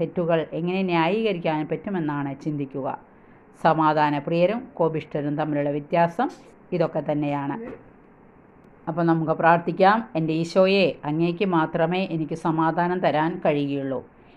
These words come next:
എൻ്റെ ഹൃദയത്തിൽ സമാധാനം മഴ പോലെ വർഷിക്കാൻ അങ്ങേക്കേ കഴിയൂ. അങ്ങയുടെ ഹിതം അനുവർത്തിച്ച് സമാധാനത്തിലും സൗഭാഗ്യത്തിലും കഴിയുവാൻ അങ്ങു തന്നെ എന്നിൽ കരുണ ചൊരിയണമേ."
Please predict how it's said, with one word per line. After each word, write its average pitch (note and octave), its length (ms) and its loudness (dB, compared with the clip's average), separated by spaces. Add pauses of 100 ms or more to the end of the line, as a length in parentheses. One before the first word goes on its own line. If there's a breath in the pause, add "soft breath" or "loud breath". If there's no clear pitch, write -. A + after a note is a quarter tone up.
(140 soft breath)
എൻ്റെ F#3 200 4
ഹൃദയത്തിൽ G#3 560 2
സമാധാനം F3 760 0
മഴ F3 320 2
പോലെ E3+ 360 0
വർഷിക്കാൻ D#3+ 520 -4 (120)
അങ്ങേക്കേ D#3 480 -2
കഴിയൂ. C#3 380 -2 (420 loud breath)
അങ്ങയുടെ F3+ 380 0
ഹിതം G3+ 440 2 (260)
അനുവർത്തിച്ച് D#3 680 -2
സമാധാനത്തിലും D#3+ 920 0
സൗഭാഗ്യത്തിലും E3+ 880 0
കഴിയുവാൻ D3+ 500 0 (500 loud breath)
അങ്ങു A3+ 220 4
തന്നെ D#3+ 440 2
എന്നിൽ D#3 380 -2 (160)
കരുണ E3 440 0 (100)
ചൊരിയണമേ." C#3 600 -4